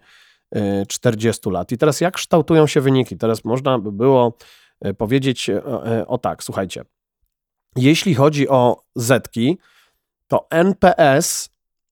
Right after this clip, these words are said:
w dwa tysiące dwudziestym drugim dla pracodawców, y, i dla grupy Z to jest jeden. Czyli zobaczcie, do tej średniej, którą mamy siedem, on jest o sześć punktów niższy i co ciekawe,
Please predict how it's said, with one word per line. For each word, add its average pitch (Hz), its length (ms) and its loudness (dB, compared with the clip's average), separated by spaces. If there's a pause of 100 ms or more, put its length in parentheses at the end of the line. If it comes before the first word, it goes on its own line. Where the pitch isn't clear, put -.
w 120 60 -6
dwa 123 200 2
tysiące 165 380 0
dwudziestym 143 520 0
drugim 120 460 0 (380)
dla 127 340 0
pracodawców, 135 880 0 (420)
y, 117 160 0
i 147 200 -2
dla 127 260 2
grupy 127 320 2
Z 151 360 2
to 151 80 0
jest - 160 0
jeden. 104 400 0 (680)
Czyli 135 200 -4
zobaczcie, 131 380 -2
do 123 100 -2
tej 135 160 -2
średniej, 160 420 -2
którą 135 180 -2
mamy 127 280 0
siedem, 170 560 2
on 143 160 2
jest 147 280 -2
o 120 60 -4
sześć 151 300 2
punktów 135 580 -2
niższy 156 580 2 (340)
i 170 80 -2
co 180 120 -2
ciekawe, 160 540 2